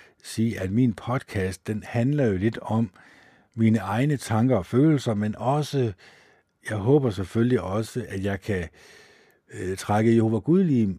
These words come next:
en, ind i ligningen her også, og forklare, jamen, jeg tror jo selvfølgelig på, at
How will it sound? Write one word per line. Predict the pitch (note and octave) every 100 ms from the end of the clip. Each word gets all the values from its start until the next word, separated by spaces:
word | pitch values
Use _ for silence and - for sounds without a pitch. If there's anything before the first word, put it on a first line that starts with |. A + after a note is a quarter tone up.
| -
en, | G#2 G2+ F#2 _
ind | C#3 C3+
i | F#2+
ligningen | F2 A#2 D3 B2 F#2
her | F2+ A#2
også, | F2 G2+ A#2 A2
og | G2+
forklare, | - G#2 - C3 B2
jamen, | G2+ G#2 G#2 F#2 - - - - - _ -
jeg | B2+ -
tror | E3+ E3
jo | A2
selvfølgelig | F#2 F#2+ A#2+ C#3 A2+
på, | A2 A2 -
at | - G#2 G2 F#2